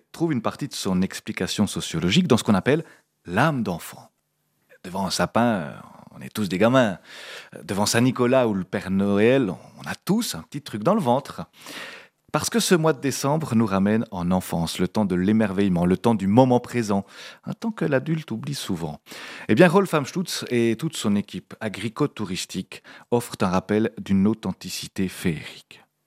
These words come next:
Vous faites un pas dans la grange et déjà, vos soucis sont partis. Univers transformé, les yeux s'écarquillent,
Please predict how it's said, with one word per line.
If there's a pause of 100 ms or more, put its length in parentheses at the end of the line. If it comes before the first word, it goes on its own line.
(320)
Vous
faites (260)
un (100)
pas (180)
dans
la
grange (680)
et
déjà, (400)
vos
soucis
sont
partis.
Univers
transformé,
les
yeux
s'écarquillent,